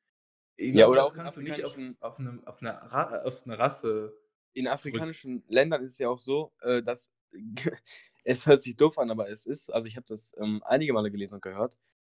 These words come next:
Speaker 2: dass wenn ein afrikanischer Bürger in einem afrikanischen Land ein Albino-Kind gebärt, was weiß ist, dass er das Kind meistens, ähm,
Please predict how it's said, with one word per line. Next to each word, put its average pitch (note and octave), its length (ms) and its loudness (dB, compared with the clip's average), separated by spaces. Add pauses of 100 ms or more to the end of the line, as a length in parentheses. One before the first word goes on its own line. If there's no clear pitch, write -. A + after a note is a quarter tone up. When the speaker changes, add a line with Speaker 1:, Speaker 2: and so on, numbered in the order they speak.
(140)
Speaker 2:
dass A2+ 280 2
wenn B2+ 180 2
ein A2+ 500 -8 (480)
afrikanischer C#3 1040 -2 (120)
Bürger B2 520 0
in A2 100 -12
einem B2 120 -6
afrikanischen C3+ 480 -10
Land A2+ 300 -8 (360)
ein A2+ 420 2
Albino-Kind B2 760 -2
gebärt, G#2 380 -2 (580)
was G#2+ 220 -2
weiß E3+ 240 6
ist, E3+ 300 -8 (580)
dass A2+ 180 2
er A2+ 60 -2
das A#2 140 -6
Kind C3 160 -4
meistens, B2+ 600 -2 (1400)
ähm, A#2+ 380 10